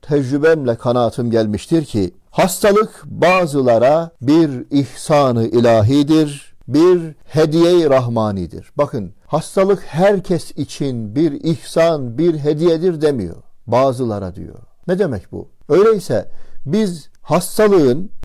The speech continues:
ihsan mı, ikram mı, yoksa bela mı, ceza mı, azap mı, kahır mı olduğunu nereden bileceğiz? Acaba bizim için hastalık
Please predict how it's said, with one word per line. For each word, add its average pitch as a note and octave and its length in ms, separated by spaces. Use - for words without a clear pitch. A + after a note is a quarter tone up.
ihsan G3+ 520
mı, C3 300
ikram F3 500
mı, D3 420
yoksa D#3+ 560
bela D#3+ 440
mı, B2 240
ceza D3 480
mı, B2 300
azap E3 440
mı, C3 220
kahır F3 300
mı F3+ 160
olduğunu C3 440
nereden E3+ 400
bileceğiz? G2 680
Acaba E3 520
bizim F#3+ 260
için C3+ 240
hastalık D#3+ 680